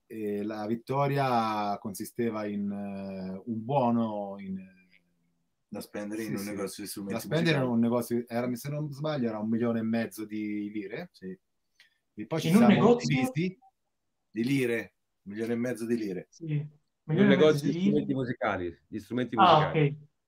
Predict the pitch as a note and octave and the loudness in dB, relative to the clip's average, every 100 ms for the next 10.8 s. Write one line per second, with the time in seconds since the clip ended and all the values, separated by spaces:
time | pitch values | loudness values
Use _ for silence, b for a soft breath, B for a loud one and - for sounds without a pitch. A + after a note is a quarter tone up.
0 | _ _ - C3+ C3 B2+ A#2+ A#2 A#2+ A#2+ | _ _ -8 -6 -6 -6 -4 -2 -2 -2
1 | C3 B2 G#2 A#2+ A#2+ A#2+ A#2 A2+ - A#2 | -2 -2 -2 0 2 2 2 0 -4 -4
2 | A#2 A2+ A#2 B2 A2+ G#2+ G#2+ - A#2 G2 | -2 -2 -2 -2 -4 -6 -8 -6 -8 -6
3 | G#2+ G2 G2 G2 G2 A#2+ C#3 A2 B2+ C3 | -8 -8 -8 -8 -8 -8 -8 -4 -4 -4
4 | F#2+ - _ _ _ - G#2 A2+ A#2+ B2 | -6 -12 _ _ _ -12 -8 -6 -6 -4
5 | B2+ B2 C#3 C#3+ C3+ B2 A#2 A2 F#2+ B2 | -4 -4 -2 0 2 2 2 0 -4 -4
6 | B2+ D#3 B2 - B2 A#2+ A#2 G2 D#2 _ | -2 -2 -4 -4 -6 -4 -6 -8 -10 _
7 | _ _ _ F#2 F#2+ - G2+ F#2 G2+ F#2+ | _ _ _ -14 -14 -10 -10 -10 -8 -6
8 | F#2 F#2 F2 F2 F2 _ _ G3+ A#3 - | -6 -8 -10 -14 -20 _ _ -14 -14 -14
9 | _ - G#2 G2+ G#2 G#2+ G#2+ G2+ F#2+ G2+ | _ -14 -12 -10 -8 -6 -6 -8 -8 -8
10 | G2 C3+ C3+ F#2+ - A#2+ A2 | -6 -4 -4 -6 -4 -2 -2